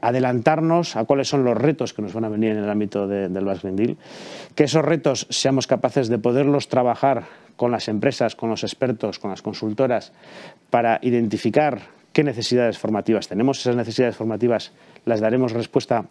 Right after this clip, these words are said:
a través del Basque Circular Hub, que además ya saldrá, sol-, ya saldrá del entorno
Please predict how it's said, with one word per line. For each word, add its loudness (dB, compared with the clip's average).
a -2
través 2
del 0
Basque -2
Circular -2
Hub, 2
que 2
además 2
ya 2
saldrá, 0
sol-, -4
ya -2
saldrá -6
del 2
entorno -2